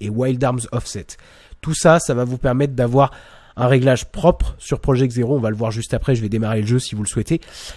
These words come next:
Et donc voilà, ici je suis en auto-auto, j'ai pas touché à tout ça. D'ailleurs, je vous déconseille d'activer d'autres, euh, d'autres cases. Si jamais vous avez des problèmes,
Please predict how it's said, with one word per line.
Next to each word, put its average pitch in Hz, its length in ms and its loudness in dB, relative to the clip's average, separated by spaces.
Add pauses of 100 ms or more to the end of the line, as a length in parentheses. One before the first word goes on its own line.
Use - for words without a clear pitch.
(200)
Et 123 60 0
donc 151 200 6
voilà, 127 360 4
ici 143 260 0
je - 60 -6
suis - 100 2
en 139 160 6
auto-auto, 151 500 4
j'ai 131 120 2
pas 127 140 2
touché - 300 -4
à 113 60 -2
tout - 140 -12
ça. 123 180 -6 (440)
D'ailleurs, 147 300 6
je 120 120 -10
vous 127 100 -6
déconseille 151 540 2
d'activer 139 640 -2
d'autres, 147 500 2
euh, 123 340 4 (500)
d'autres 151 340 2
cases. 160 380 0 (200)
Si - 180 -4
jamais 185 240 6
vous 185 180 2
avez 170 160 4
des 165 140 4
problèmes, 175 480 4